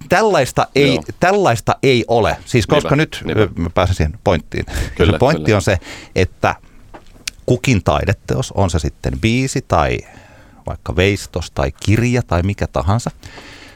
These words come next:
Speaker 1: se syntyy uudelleen siinä hetkessä, kun se koetaan.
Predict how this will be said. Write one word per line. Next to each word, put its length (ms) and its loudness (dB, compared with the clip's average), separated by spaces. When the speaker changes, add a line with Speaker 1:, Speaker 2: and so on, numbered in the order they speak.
Speaker 1:
se 180 0
syntyy 640 0
uudelleen 760 0
siinä 380 -2
hetkessä, 760 -6
kun 200 -6
se 140 -4
koetaan. 520 -4